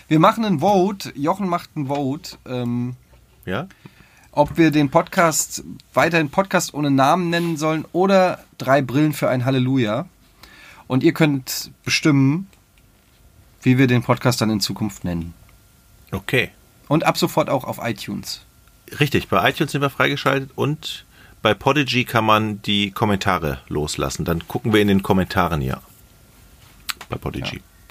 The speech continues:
Speaker 1: Und wenn ihr sonst noch Anregungen, Wünsche oder Kritik habt, dann,
Speaker 2: Traurige
Speaker 1: ähm,
Speaker 2: Geschichten.
Speaker 1: traurige Geschichten, dann behaltet sie für euch.
Speaker 2: <laughs>
Speaker 1: Und, ja.
Speaker 2: Gut. Tschüss, ihr
Speaker 1: Tschüss.
Speaker 2: Lieben. Tschüss,
Speaker 1: Tschüss,
Speaker 2: Georg.
Speaker 1: Georg.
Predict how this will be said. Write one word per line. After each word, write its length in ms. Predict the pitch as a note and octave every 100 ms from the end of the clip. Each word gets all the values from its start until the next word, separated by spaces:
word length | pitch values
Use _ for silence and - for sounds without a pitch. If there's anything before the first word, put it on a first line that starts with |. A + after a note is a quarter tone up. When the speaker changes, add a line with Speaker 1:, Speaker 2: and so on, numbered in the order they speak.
| A#2+
Speaker 1:
Und 100 | A#2+
wenn 100 | C3+
ihr 80 |
sonst 220 | B2 C3+ C3+
noch 140 | B2
Anregungen, 760 | A2+ A#2 A#2 A2+ A2 A2 A2 - - - - - - -
Wünsche 360 | C3+ E3 - D3+
oder 160 | C3
Kritik 400 | A#2+ B2+ D#3 -
habt, 240 | C#3+ - B2
dann, 60 |
Speaker 2:
Traurige 400 | A#2+ A2 A2+ G#2+
Speaker 1:
ähm, 60 | A#2+
Speaker 2:
Geschichten. 400 | A#2 A#2+ A#2+ -
Speaker 1:
traurige 280 | B2 A#2 B2
Geschichten, 260 | A#2+ B2+ C3
dann 80 |
behaltet 300 | A#2 B2 D#3
sie 120 | C#3+ C3
für 120 | C3+
euch. 300 | C#3+ D3+ D#3+ - - - - - -
Speaker 2:
<laughs> 560 | - - - - _
Speaker 1:
Und, 440 | - A#2+ A#2 A2+ G#2+ - - - _ _ _ _
ja. 220 | - D3+ - _ _ _ _ _ -
Speaker 2:
Gut. 600 | B3 F#3 G3 G3 - - _ _ _ _ _ _ _ - _
Tschüss, 200 | - G#3+
ihr 60 | G3+
Speaker 1:
Tschüss. 80 | D3
Speaker 2:
Lieben. 520 | C#3+ C#3 C#3+ D3 D3
Tschüss, 180 | - A#3
Speaker 1:
Tschüss, 40 |
Speaker 2:
Georg. 560 | A3 G3 D3+ E3 F#3+
Speaker 1:
Georg. 80 | G3